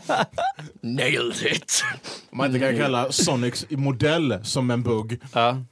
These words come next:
Speaker 1: Alltså, jag förstår inte varför folk klagar. Det var ungefär så jag tänkte att det skulle se ut. Fast sen, sen har inte jag
Speaker 2: Ja,
Speaker 1: kanske
Speaker 2: fast när
Speaker 1: superhög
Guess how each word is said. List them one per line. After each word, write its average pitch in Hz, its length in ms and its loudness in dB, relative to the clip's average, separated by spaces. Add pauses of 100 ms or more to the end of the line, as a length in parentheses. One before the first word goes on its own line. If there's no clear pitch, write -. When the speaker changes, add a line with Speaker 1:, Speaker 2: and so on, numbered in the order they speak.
(400)
Speaker 1:
Alltså, 165 220 0
jag 202 180 4
förstår 262 220 4
inte 196 120 2
varför 165 260 2
folk 143 200 -2
klagar. 139 240 2
Det 156 60 2
var 185 120 2
ungefär 202 380 4
så 175 200 2
jag 151 220 0
tänkte 131 380 -4
att - 80 -4
det 185 100 2
skulle 120 220 -6
se - 100 -10
ut. - 280 -16 (520)
Fast 131 160 -2
sen, 147 260 0
sen 170 180 2
har 170 140 4
inte 160 180 -2
jag 156 120 4
Speaker 2:
Ja, 143 140 4
Speaker 1:
kanske 147 180 2
Speaker 2:
fast 151 200 2
när 160 80 0
Speaker 1:
superhög 156 240 4